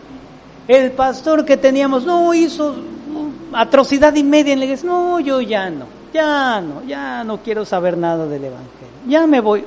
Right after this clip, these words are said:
Qué decepción, ¿verdad? Lastimó mi corazón. Uh, hizo una cooperacha y todo, y se llevó el dinero. Ay,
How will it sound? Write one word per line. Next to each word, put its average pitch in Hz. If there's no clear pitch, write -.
Qué 349
decepción, 202
¿verdad? 180
Lastimó 294
mi 311
corazón. 262
Uh, 302
hizo 294
una 311
cooperacha 269
y 262
todo, 302
y 269
se 302
llevó 302
el 330
dinero. 311
Ay, 247